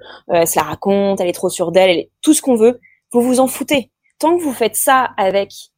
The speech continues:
en fait, un, un équilibre juste, tant que vous le faites pas de manière revancharde, tant que c'est, euh,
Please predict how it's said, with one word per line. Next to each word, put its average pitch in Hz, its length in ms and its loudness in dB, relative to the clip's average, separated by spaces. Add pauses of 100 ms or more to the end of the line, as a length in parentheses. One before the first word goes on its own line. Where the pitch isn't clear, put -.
(240)
en 190 100 -6
fait, 254 180 -6
un, 196 220 -8
un 196 240 -6
équilibre 233 500 -4
juste, 196 540 -4 (400)
tant 320 180 2
que - 120 -2
vous 220 160 0
le 220 40 0
faites 214 260 0
pas 269 120 2
de 269 40 -2
manière 190 320 -2
revancharde, 180 680 0 (440)
tant 311 180 -2
que 269 160 -4
c'est, 247 540 0
euh, 180 880 -2